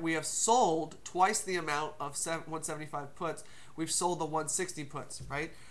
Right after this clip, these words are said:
So we've got, let me see if I can do this. Uh, we're sh-, we're long one seventy-five and then short double the amount of one sixty puts,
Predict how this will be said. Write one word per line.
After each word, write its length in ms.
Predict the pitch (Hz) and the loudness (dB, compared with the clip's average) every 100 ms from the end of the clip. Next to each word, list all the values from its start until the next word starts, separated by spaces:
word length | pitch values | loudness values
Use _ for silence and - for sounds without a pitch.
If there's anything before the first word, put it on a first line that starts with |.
| - | -8
So 200 | - 156 | -2 -2
we've 160 | 156 143 | -2 0
got, 240 | 151 139 | 2 2
let 80 | 151 | -2
me 40 | |
see 140 | 151 156 | -4 -2
if 60 | |
I 80 | 156 | -2
can 160 | 143 135 | -4 -6
do 160 | 147 | -6
this. 380 | 131 127 - - - - - | -6 -6 -6 -8 -12 -14 -8
Uh, 260 | 139 139 131 131 131 - | -4 -2 -4 -8 -12 -6
we're 240 | 156 151 | -4 -2
sh-, 300 | - - - - | -2 -4 -6 -6
we're 160 | 156 151 | -2 0
long 320 | 160 185 185 | 4 4 4
one 120 | 185 | 2
seventy-five 680 | 185 180 180 175 151 147 147 160 | 0 0 -2 2 4 4 2 -4
and 100 | 156 | -4
then 140 | 147 | -4
short 580 | - - 180 180 196 143 | -4 0 2 2 0 2
double 340 | 160 165 175 | 2 4 2
the 160 | 175 185 | 2 0
amount 400 | 170 160 151 160 | 0 0 0 -2
of 340 | - 143 139 - | -4 -2 -4 -6
one 240 | 143 151 | -6 -4
sixty 320 | 151 160 - | -4 -8 -10
puts, 360 | 170 156 147 | -8 -6 -6